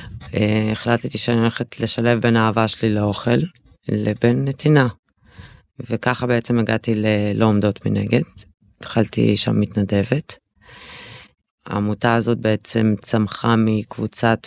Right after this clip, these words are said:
פייסבוק מאוד מאוד קטנה, רוב הקבוצה הזאת בעצם עוסקת במתן בסתר.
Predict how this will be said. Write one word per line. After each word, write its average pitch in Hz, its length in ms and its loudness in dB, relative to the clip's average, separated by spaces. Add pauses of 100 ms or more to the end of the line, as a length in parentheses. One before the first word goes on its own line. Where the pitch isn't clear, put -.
פייסבוק 113 460 0
מאוד 113 280 4
מאוד 113 260 6
קטנה, 110 540 4 (600)
רוב 113 200 0
הקבוצה 117 440 -2
הזאת 117 220 2
בעצם 113 440 -2
עוסקת 110 460 -2
במתן 104 720 2
בסתר. 110 420 -2